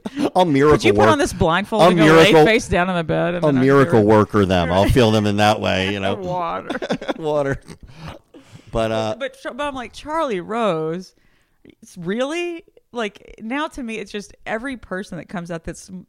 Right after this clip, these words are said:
Speaker 2: kind of like, I guess it seems shocking now. Now no one would surprise me. Now nothing is like,
Speaker 1: Yeah.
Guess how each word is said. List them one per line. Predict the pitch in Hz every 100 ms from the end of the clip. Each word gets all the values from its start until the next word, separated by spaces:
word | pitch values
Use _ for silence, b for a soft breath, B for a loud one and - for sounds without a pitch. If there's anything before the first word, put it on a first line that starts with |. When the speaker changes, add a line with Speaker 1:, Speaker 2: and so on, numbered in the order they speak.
| _ _ _ - -
Speaker 2:
kind | - 202
of | 180
like, | 185 160 - _ _ _ _ _ _ _
I | 202
guess | 196 240
it | -
seems | 208 175
shocking | 165 - 170 185 170
now. | 180 190 185
Now | 226 226
no | 196 208
one | 180
would | 151 156
surprise | 160 175 185 175
me. | 165
Now | 170
nothing | 170 170 - 165
is | 170 160
like, | 165 160 - b b
Speaker 1:
Yeah. | 127 208